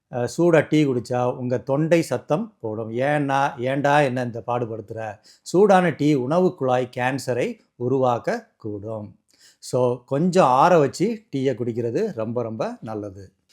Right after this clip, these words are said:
அதே மாதிரி டீயிலிருந்து இருக்கிற கெமிக்கல்ஸை எடுத்து சப்ளிமெண்ட்ஸ் மாதிரி சேர்த்து மாத்திரைகளா சாப்பிட்டோம்னா உங்களுக்கு லிவர்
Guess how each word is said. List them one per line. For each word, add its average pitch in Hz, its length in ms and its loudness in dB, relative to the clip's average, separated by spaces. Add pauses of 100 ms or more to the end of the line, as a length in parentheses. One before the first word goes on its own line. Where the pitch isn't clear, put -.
(180)
அதே 180 320 8
மாதிரி 147 640 4 (540)
டீயிலிருந்து 165 800 6
இருக்கிற 131 300 2
கெமிக்கல்ஸை 143 640 2
எடுத்து 123 400 0
சப்ளிமெண்ட்ஸ் 143 640 0
மாதிரி 127 360 -2
சேர்த்து 123 440 -2
மாத்திரைகளா 143 760 2
சாப்பிட்டோம்னா 110 720 -4 (460)
உங்களுக்கு 123 480 0
லிவர் 147 600 2